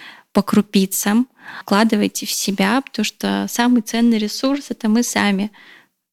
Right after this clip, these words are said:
Мы можем дать и миру, и своей семье гораздо больше, если будем целостны, если каждый пазлик будет на своём месте. Поэтому путешествуйте и сделайте, и приложите максимальные усилия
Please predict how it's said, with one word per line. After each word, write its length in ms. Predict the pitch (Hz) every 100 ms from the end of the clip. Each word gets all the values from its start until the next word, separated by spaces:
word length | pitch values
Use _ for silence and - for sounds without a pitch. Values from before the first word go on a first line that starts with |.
| -
Мы 440 | 196 208 233 220 202
можем 420 | 190 214 196 185
дать 380 | 190 196 196 -
и 100 | 214
миру, 480 | 220 247 233 220 -
и 60 | 202
своей 320 | - 196 202
семье 600 | - 202 196 202 220 208
гораздо 440 | - 196 196 190 185
больше, 520 | 196 269 - - 220 - - _ -
если 760 | 202 190 226 - - 208 196 -
будем 420 | 196 196 208 202
целостны, 640 | 202 196 190 196 - 196 214 _ - -
если 320 | - 202 - 220
каждый 480 | - 196 214 190
пазлик 540 | 185 208 262 247 214 -
будет 360 | 202 226 208
на 80 | 190
своём 340 | 190 - 202 190
месте. 380 | 185 - - -
Поэтому 600 | 220 240 269 247 247 254
путешествуйте 960 | - 294 311 320 370 - 254 - 202
и 40 | 214
сделайте, 680 | - 247 269 247 - 214
и 20 | 208
приложите 540 | - 226 226 262 233
максимальные 800 | 214 - - 220 233 226 208 208
усилия 580 | 208 - 240 226 214